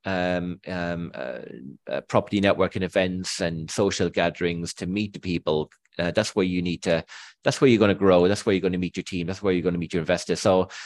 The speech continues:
um, we do run, uh, golf and clay shooting and car track days, and we bring lots of good quality people together. So if you're looking for team or investors or people at J V with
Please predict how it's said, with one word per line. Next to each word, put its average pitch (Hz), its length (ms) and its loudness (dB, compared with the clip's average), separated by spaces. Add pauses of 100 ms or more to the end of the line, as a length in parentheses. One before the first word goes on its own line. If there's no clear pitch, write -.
(340)
um, 95 260 2
we 107 160 0
do 117 200 2
run, 95 420 2 (100)
uh, 90 280 -6
golf 92 440 -2
and 82 160 -8
clay 92 260 -2
shooting 90 600 -4
and 82 200 -6 (160)
car 90 240 4
track - 320 -4
days, 101 280 0
and 101 100 -2
we 98 60 2
bring 110 240 2
lots 107 260 2
of 98 80 -4
good 101 180 -2
quality 92 380 -2
people 95 320 0
together. 82 560 2 (400)
So - 160 2
if 98 140 2
you're 123 80 2
looking 120 180 0
for 101 140 -4
team 117 480 -2
or 95 120 4
investors 98 640 -2
or 87 220 0
people 95 320 -10
at 87 80 -6
J 98 220 -4
V 101 200 -2
with 87 220 0